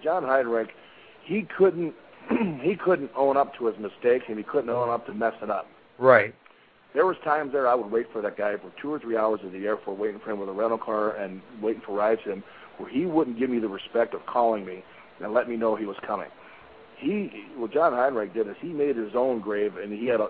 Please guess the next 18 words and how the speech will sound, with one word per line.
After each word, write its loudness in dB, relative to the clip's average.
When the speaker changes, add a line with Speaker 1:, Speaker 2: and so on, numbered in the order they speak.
Speaker 1:
and -2
made 2
his -4
own 2
bed 6
and -8
he -4
had 6
a 2
lie 4
in -2
it. -10
You -8
know 0
what 0
I -4
mean? -6
Speaker 2:
Right. 10